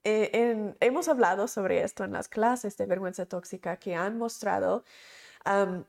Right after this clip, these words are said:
con escaneos del cerebro que vergüenza tóxica es la cosa más dolorosa que podemos experimentar como humanos sin morir. Vergüenza tóxica es increíblemente dolorosa.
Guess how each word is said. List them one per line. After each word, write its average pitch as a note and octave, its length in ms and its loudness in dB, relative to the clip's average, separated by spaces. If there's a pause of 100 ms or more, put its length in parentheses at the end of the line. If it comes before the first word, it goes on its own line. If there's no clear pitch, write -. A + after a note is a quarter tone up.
con G3+ 200 0
escaneos G3 580 0
del A3 140 0
cerebro G3+ 580 2 (400)
que F#3 720 4
vergüenza A3+ 600 2
tóxica G#3 500 -2
es G3 120 -6
la G3 160 2
cosa G3 340 -6
más F#3+ 580 -4
dolorosa F3+ 640 -2
que F#3 140 -10
podemos F3 400 -6
experimentar E3+ 840 -8
como F3 320 -8
humanos - 720 -10
sin E3+ 440 -12
morir. - 400 -14 (880)
Vergüenza G3+ 520 2
tóxica F#3+ 560 -4
es - 160 -10 (120)
increíblemente F3+ 1300 -6
dolorosa. - 680 -6